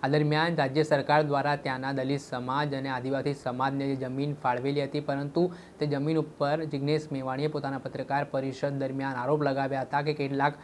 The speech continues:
અસામાજિક તત્વો છે તે અડ્ડો જમાવીને બેઠા છે,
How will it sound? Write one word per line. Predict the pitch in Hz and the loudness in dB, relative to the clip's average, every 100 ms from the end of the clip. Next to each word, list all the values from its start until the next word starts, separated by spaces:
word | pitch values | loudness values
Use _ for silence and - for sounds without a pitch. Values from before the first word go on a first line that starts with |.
| - - | -20 -8
અસામાજિક | 135 135 143 143 147 143 151 | -6 0 0 2 2 0 0
તત્વો | 143 139 208 190 | -2 2 2 4
છે | 160 160 | 4 2
તે | 156 | 2
અડ્ડો | 135 143 | 0 0
જમાવીને | 139 135 131 127 131 | 0 0 -2 -4 -6
બેઠા | 127 131 127 143 | -4 -4 2 0
છે, | 139 143 139 | 0 -2 -2